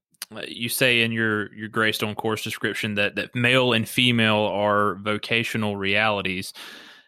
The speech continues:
And I think this discussion of, of male and female is, you know, given a lot of the conversations that are going on in our culture today is, um, something we really need to, um, have a good grasp on. But I got a feeling you're gonna come at this from a very,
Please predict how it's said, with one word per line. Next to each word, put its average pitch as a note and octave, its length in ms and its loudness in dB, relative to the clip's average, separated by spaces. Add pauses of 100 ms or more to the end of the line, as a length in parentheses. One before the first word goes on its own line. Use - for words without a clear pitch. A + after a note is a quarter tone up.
And A2 80 2
I G#2+ 40 2
think G#2+ 220 2
this G#2 160 -2
discussion G#2+ 560 0
of, G2+ 180 0
of G2 160 -8
male G#2 280 0
and G2+ 120 -4
female G2+ 520 2
is, - 320 -4 (160)
you F#2+ 80 -2
know, F2 160 -6 (180)
given G2+ 280 0
a F2+ 100 -2
lot G2+ 200 2
of F#2+ 120 -2
the F#2 240 0 (120)
conversations G2+ 640 2
that G2+ 120 0
are G2+ 40 -2
going G2 300 0
on G2 140 2
in F#2+ 100 2
our G2 140 4
culture G2 340 -2
today G2 380 2
is, F#2+ 360 0
um, G2 340 -2 (760)
something D3 300 2
we B2 120 6
really A#2+ 240 6
need A2+ 180 2
to, G#2 200 2 (160)
um, G#2 500 -2 (300)
have A#2+ 140 -4
a A2+ 60 -4
good G#2+ 160 -4
grasp A2 420 2
on. G#2 140 -2
But G#2 100 2
I G#2 120 4
got A2+ 120 2
a G#2 60 -4
feeling G#2+ 240 2
you're G#2+ 100 0
gonna G2+ 180 0
come G#2 220 -2
at G2 60 -6
this G2+ 160 -2
from G2+ 160 -6
a G2 160 -6
very, G2+ 460 0